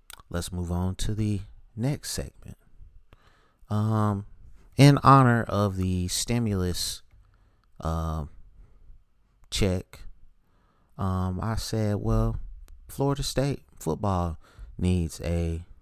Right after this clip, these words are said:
stimulus. Not necessarily money, but just some sort of stimulus to stimulate this team to win."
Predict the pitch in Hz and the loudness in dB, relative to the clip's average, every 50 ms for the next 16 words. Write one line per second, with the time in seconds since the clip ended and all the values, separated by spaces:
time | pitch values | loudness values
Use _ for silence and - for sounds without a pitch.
0 | - - - - - - - - 92 90 85 76 69 67 - - - - - - | -20 -18 -14 -10 -10 -8 -6 -4 -2 -2 -2 -4 -6 -8 -12 -16 -18 -18 -18 -18
1 | - - - _ _ _ _ - - - - - - - - _ - - - - | -20 -20 -20 _ _ _ _ -20 -20 -20 -20 -20 -20 -20 -20 _ -20 -20 -20 -20
2 | - - - - - - 117 120 - 98 101 95 - - 98 - - 104 92 82 | -20 -20 -20 -12 -6 -4 -4 -2 -2 -2 -2 -2 -2 -4 -6 -4 -2 0 0 0
3 | 78 82 - 76 92 117 117 95 92 95 104 - - - - - - - - - | -2 -4 -4 -2 0 2 2 2 0 -2 -6 -8 -14 -20 -20 -20 -20 -20 -20 -20
4 | - - - - - - - - - - - - - - - - - - - - | -20 -20 -20 -20 -20 -20 -20 -20 -20 -20 -20 -20 -20 -20 -20 -20 -20 -20 -16 -8
5 | - 82 85 85 95 98 95 - - 104 - 107 - - 95 92 90 85 - - | -4 -4 -4 -2 -2 -2 -2 0 0 0 0 2 2 2 4 4 4 2 0 0
6 | - 120 123 117 104 95 90 90 - - - - 76 - - 101 101 95 92 87 | 2 4 4 6 6 4 4 2 0 -2 -2 -2 -2 0 4 6 6 8 8 8
7 | 87 90 87 82 - - 80 - - - - 107 113 110 101 92 87 82 90 98 | 8 6 6 4 0 -2 -2 -2 0 2 2 4 4 4 4 4 4 2 0 -2
8 | - - - - - - - - - - - - 92 85 80 98 123 117 76 - | -6 -10 -18 -18 -16 -14 -14 -14 -14 0 6 8 8 8 8 4 2 2 2 -2
9 | - | -6